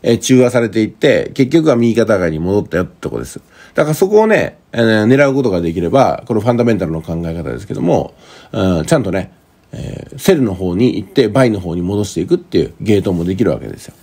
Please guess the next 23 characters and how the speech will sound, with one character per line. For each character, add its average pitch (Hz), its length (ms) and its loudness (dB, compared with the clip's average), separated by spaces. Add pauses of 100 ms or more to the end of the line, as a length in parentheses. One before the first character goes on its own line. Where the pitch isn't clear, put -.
(200)
さ - 580 -6
あ、 160 40 0
そ 170 120 -2
し 165 80 -8
て、 - 280 2
え 95 640 -2
ー、 - 40 -14
こ 123 80 0
れ 113 40 0
水 143 200 2
曜 131 120 4
日 92 60 -4
の 82 80 -6
八 98 140 -8
時 101 120 -4
五 92 80 -2
十 95 120 -4
分 - 200 -8
で - 80 -8
す - 80 -14
け 143 80 -4
ど 156 80 2
も、 165 340 0